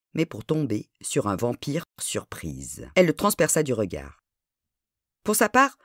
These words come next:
le vampire semblait trouver que leur rencontre avait incommensurablement amélioré sa soirée au bal. Car elle était assise là, sans chaperon, dans une robe de bal décolletée.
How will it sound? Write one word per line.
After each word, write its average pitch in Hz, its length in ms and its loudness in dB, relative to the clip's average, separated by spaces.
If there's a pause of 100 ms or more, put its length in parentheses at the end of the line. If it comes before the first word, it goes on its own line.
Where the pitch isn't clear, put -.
(260)
le 185 120 10
vampire 202 420 6
semblait 160 300 6
trouver 165 320 -2
que 170 100 4
leur 131 200 8
rencontre 143 480 2
avait 156 340 6
incommensurablement 151 1200 4
amélioré 135 540 2
sa 120 160 2
soirée 120 360 0
au 95 120 0
bal. 76 500 -6 (640)
Car 214 160 -2
elle 254 100 4
était 285 220 0
assise 160 560 -2
là, 107 240 0 (320)
sans 190 220 0
chaperon, 123 560 -2 (380)
dans 147 100 4
une 156 180 0
robe 156 300 2
de 135 100 6
bal 127 280 2
décolletée. 104 680 -4